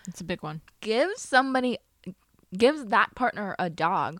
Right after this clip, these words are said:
Speaker 2: Why would you give your partner a living, breathing thing if you don't even wanna be their boyfriend?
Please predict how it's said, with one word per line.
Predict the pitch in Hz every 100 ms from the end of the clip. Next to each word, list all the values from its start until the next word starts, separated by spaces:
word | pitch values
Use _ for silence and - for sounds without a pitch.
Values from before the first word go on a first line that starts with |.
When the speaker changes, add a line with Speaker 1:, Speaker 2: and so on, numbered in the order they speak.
| _
Speaker 2:
Why | 208 233
would | 453 539 523
you | 466
give | 240 240
your | 254 247
partner | 233 220 214 -
a | 196
living, | 185 202 254 240
breathing | 196 208 196 180
thing | - 185 165 165
if | 190
you | 190 202
don't | 269 294 285
even | 262 214
wanna | 185 190 196
be | 190 185 175 156
their | 170 170
boyfriend? | 160 180 247 - - -